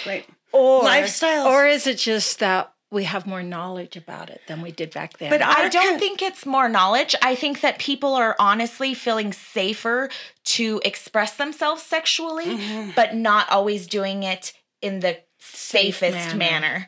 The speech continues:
Speaker 1: But in lifestyle world, one of the things that is very important and very prevalent is everybody is very safe. Like, we have one of the lowest incident rates of S T Ds.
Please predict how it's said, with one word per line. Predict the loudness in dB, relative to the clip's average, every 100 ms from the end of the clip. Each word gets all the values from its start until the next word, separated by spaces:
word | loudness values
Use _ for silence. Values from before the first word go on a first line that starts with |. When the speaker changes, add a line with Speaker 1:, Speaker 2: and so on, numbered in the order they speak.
| 0
Speaker 1:
But | 2 4
in | 2 2
lifestyle | 2 0 0 2 2 2
world, | 2 0 -2
one | -4 -2
of | -2
the | -4
things | -6 -6 -6 -6
that | -6 -6
is | -8
very | -10 -2 0 2 2
important | -2 -8 -8 -4 -4
and | -6 -4
very | -4 -4
prevalent | -8 -12 -10 -10 -10 -8
is | -8 -6 -2
everybody | -2 0 -2 -4 -4 -4
is | -4 -4 -8 -12 -6
very | -4 -2 -2 -2
safe. | -4 -4 -6 -12 -10 -8
Like, | -6 -10 -12 -20 _ -20 -20 -12 -4
we | 0
have | 0 0
one | 0 0
of | 0
the | -2
lowest | -2 -2 -4
incident | -6 -8 -8 -10 -8
rates | -8 -8 -10 -8
of | -8 -6
S | -8 -6
T | -8 -8 -8
Ds. | -8 -8 -8 -8